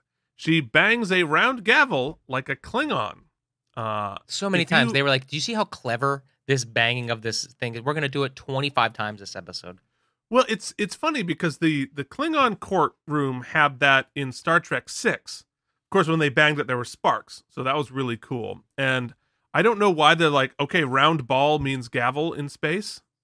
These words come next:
Speaker 1: But, uh, it, it feels impractical, right? Because bang, bang, bang, I'm so mad. Then what do you do with it? 'Cause you can't just put it back on your desk. It'll roll off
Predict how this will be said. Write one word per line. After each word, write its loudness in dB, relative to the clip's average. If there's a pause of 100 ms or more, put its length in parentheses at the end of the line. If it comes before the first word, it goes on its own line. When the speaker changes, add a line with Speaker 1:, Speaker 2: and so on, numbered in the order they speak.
(120)
Speaker 1:
But, -2
uh, 2 (960)
it, 0 (400)
it 4
feels 0
impractical, -2 (220)
right? 4
Because 0 (220)
bang, 8
bang, 6
bang, 8
I'm 6
so 2
mad. 2
Then 2
what 2
do -4
you -2
do -6
with -12
it? -20
'Cause -8
you -2
can't 0
just -10
put 0
it 0
back -2
on -6
your -6
desk. -4
It'll -4
roll -4
off -8